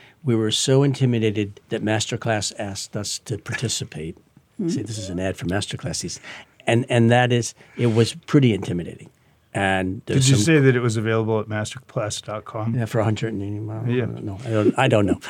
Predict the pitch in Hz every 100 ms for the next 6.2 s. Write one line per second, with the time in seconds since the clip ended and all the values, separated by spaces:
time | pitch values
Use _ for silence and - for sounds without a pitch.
0 | - 160 147 131 - - - - - _
1 | _ - - 185 131 - - _ _ -
2 | 170 156 135 131 127 180 202 131 113 110
3 | 113 131 117 110 131 135 135 135 123 107
4 | 95 117 110 110 110 - - 120 113 95
5 | 87 95 92 131 104 69 - - 110 110
6 | 127 110